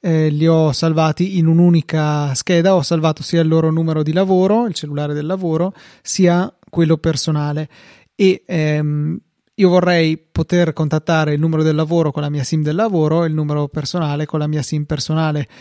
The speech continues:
Questo perché, eh, boh, perché è giusto così. Eh, n-, non mi va di usare la sim del lavoro per chiamarli se sono affari miei privati e, e viceversa. E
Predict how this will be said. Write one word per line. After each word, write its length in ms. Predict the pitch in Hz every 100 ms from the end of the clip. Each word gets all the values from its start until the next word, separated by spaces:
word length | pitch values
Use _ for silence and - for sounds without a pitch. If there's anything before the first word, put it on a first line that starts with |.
| - -
Questo 260 | 165 165
perché, 480 | 165 180 - 160 170 - - -
eh, 760 | 156 147 147 147 143 143 143 147 _ _ _
boh, 140 | 170 139
perché 260 | 139 165
è 40 | 156
giusto 260 | 160 156
così. 280 | 151 160 117 _
Eh, 480 | 254 175 156 151 151
n-, 160 | 151 -
non 180 | 175 160
mi 140 | 160
va 160 | 165 151
di 80 |
usare 300 | 147 160 156
la 100 | 156
sim 240 | 131 165 160
del 140 | 156
lavoro 340 | 151 156 156 139
per 140 | 151
chiamarli 840 | - 156 156 151 147 147 147 143
se 400 | - 151 147 143
sono 460 | 139 156 151 147 143
affari 340 | 127 160 156
miei 260 | 165 156 147
privati 640 | 208 226 160 156 233 240
e, 240 | 190 160 -
e 100 | 165
viceversa. 720 | 156 - 160 151 151 123 170 - - - - - - _ _ _ -
E 520 | 185 175 170 170 202